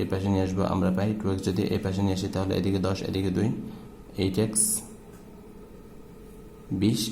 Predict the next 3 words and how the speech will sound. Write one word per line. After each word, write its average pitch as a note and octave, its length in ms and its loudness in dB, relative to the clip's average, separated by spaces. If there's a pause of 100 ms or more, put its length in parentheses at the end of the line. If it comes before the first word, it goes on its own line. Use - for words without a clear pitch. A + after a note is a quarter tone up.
(480)
মাইনাস F#2 420 6 (240)
নাইন, F#2 280 4 (1040)
উনিশ G2+ 340 4